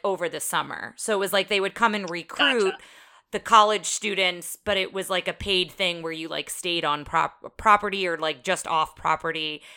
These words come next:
Speaker 1: and then it was, like, kind of like a summer thing. So that's why I was kind of curious how it worked with Disney, but it sounds like there are a couple different options with Disney.
Speaker 2: Yeah, and Disney was weird about it because you couldn't be in a tipped role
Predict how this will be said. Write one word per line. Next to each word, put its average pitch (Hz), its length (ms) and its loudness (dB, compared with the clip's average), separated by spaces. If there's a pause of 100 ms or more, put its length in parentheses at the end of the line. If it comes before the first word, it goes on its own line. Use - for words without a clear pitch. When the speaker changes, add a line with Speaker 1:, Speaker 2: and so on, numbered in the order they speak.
(120)
Speaker 1:
and 185 120 -4
then 175 80 -2
it 165 60 0
was, 165 120 -2
like, 160 160 -2
kind 175 180 -4
of 160 60 -12
like 151 160 -6
a - 40 -12
summer 143 360 -6
thing. - 320 -16
So 190 140 -6
that's 202 180 2
why 226 80 6
I 208 60 6
was 185 120 -2
kind 190 160 -4
of 165 120 -8
curious 170 420 -2
how 165 160 2
it 147 100 -2
worked 147 280 -8
with 151 120 -14
Disney, 147 380 -10
but 147 140 -12
it 147 100 -12
sounds 170 240 -4
like 165 140 -6
there 151 80 -6
are 147 40 -8
a - 40 -12
couple 160 240 -10
different 143 280 -10
options - 460 -8
with - 120 -20
Disney. - 500 -16 (320)
Speaker 2:
Yeah, 208 560 0 (260)
and 247 180 -2
Disney 370 300 -2
was 269 180 -2
weird 247 320 0
about 226 280 2
it 214 100 0
because 214 320 -4
you 208 100 -12
couldn't 254 540 -2
be 254 220 2
in 214 100 0
a 196 100 0
tipped - 440 -4 (100)
role 165 480 -2